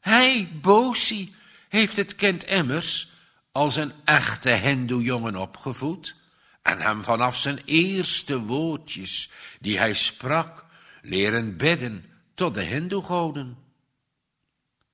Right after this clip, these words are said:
Maar Henry kijkt niet naar Bosie. Hij kijkt naar juffrouw Helen met zo'n blik van kinderlijk vertrouwen,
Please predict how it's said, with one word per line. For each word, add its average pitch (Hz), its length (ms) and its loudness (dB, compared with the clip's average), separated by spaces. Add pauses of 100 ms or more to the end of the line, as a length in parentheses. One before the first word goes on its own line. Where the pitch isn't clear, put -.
(920)
Maar 131 260 -6
Henry 135 380 -4
kijkt 202 500 -8
niet 110 200 -14
naar 92 200 -8
Bosie. - 680 -8 (920)
Hij - 180 2
kijkt 151 520 0
naar 120 180 -2
juffrouw 120 460 -2
Helen 101 520 -10 (380)
met 110 280 0
zo'n 180 680 2
blik 120 520 -8 (320)
van - 380 -8
kinderlijk 190 680 -2
vertrouwen, 117 840 -8